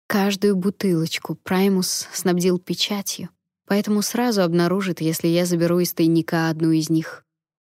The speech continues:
А затем след собственной силы приведет его ко мне. Конечно, это сильно усложняло мое задание. Можно стащить один из флаконов прямо сейчас,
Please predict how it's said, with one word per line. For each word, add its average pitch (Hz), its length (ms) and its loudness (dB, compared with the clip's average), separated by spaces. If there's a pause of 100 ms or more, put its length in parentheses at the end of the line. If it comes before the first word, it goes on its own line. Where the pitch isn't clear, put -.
(160)
А 175 60 -2
затем 196 480 -2
след 214 500 -4
собственной 190 580 -2
силы 220 420 -2
приведет 175 480 0
его 180 220 -2
ко 180 140 -2
мне. 160 360 -2 (720)
Конечно, 214 460 0
это 196 300 2
сильно 214 420 2
усложняло 190 640 2
мое 151 260 2
задание. 156 560 -2 (580)
Можно 185 460 2
стащить 190 440 -2
один 185 260 2
из 180 120 0
флаконов 180 520 0
прямо 175 340 0
сейчас, 220 640 -4